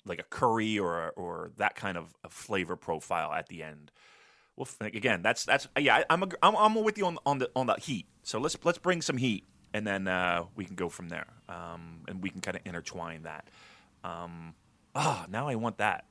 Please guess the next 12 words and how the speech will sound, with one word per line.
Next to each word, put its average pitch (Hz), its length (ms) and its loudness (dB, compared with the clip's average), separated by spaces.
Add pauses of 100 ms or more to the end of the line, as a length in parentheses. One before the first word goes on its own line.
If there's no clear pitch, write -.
(180)
It's - 180 -14
eight 175 100 6
o'clock 147 240 6
in 139 60 0
the 127 60 0
morning, 117 260 0
and 85 80 -4
I 92 40 0
want 92 220 -4
fucking 104 300 0
curry. 95 300 -2 (840)
Hmm, 170 120 0